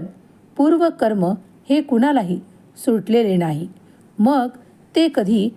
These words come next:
छोट्या स्वरूपात तर कधी मोठ्या स्वरूपात तुम्ही केलेल्या कर्मांचे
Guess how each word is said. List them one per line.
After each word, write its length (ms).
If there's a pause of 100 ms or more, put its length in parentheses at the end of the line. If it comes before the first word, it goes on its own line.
(220)
छोट्या 400
स्वरूपात 540 (420)
तर 140
कधी 360 (300)
मोठ्या 360
स्वरूपात 540 (920)
तुम्ही 280
केलेल्या 500 (400)
कर्मांचे 600